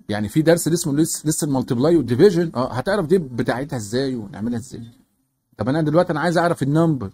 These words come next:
الساين بتاعته هتكون ايه، الاشاره بتاعته هتكون ايه، اللي قدامه على طول. هو حاططها لك في براكت، يعني معنى كده ان الفايف الساين بتاعته هتكون نيجاتيف مش بوزيتيف. ده معنى الكلام.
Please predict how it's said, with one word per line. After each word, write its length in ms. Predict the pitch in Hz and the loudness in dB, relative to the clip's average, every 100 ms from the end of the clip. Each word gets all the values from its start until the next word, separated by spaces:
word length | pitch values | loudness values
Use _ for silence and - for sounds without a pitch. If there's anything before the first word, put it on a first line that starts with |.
| 120 | -6
الساين 320 | - 170 170 | -4 -2 0
بتاعته 300 | 147 170 139 | -2 -4 -6
هتكون 260 | 131 151 | -4 -4
ايه، 280 | 151 151 117 | -2 -2 -2
الاشاره 360 | 120 120 175 175 | -4 0 0 2
بتاعته 300 | - 165 139 | 0 -4 -4
هتكون 200 | - 156 | -4 -4
ايه، 280 | 170 143 - _ _ _ | -2 -2 -4 _ _ _
اللي 140 | 165 208 | -4 -2
قدامه 320 | 170 208 180 | 0 0 -2
على 140 | 104 | -4
طول. 320 | 98 147 - - _ _ _ _ _ _ _ | -6 -6 -8 -14 _ _ _ _ _ _ _
هو 140 | 185 180 | 2 2
حاططها 340 | - 123 175 | -2 -2 -2
لك 100 | 180 | 0
في 80 | 139 | 0
براكت، 360 | 123 196 220 | 0 0 0
يعني 180 | 165 110 | -4 -2
معنى 220 | 131 165 | -2 -2
كده 180 | 147 170 | -2 -2
ان 100 | 143 | -2
الفايف 400 | 135 - 202 226 | -2 -2 -2 -2
الساين 280 | 165 - 165 | -4 -2 -2
بتاعته 260 | 131 143 120 | -4 -6 -6
هتكون 200 | 117 113 | -4 -2
نيجاتيف 500 | 113 117 104 151 110 | -2 -2 -4 -4 -2
مش 280 | 120 139 | -2 -4
بوزيتيف. 420 | 104 104 98 95 90 _ _ _ _ _ _ _ | -6 -8 -8 -12 -14 _ _ _ _ _ _ _
ده 100 | 127 | -4
معنى 220 | 131 120 | -2 -2
الكلام. 300 | 95 - 76 | -6 -8 -14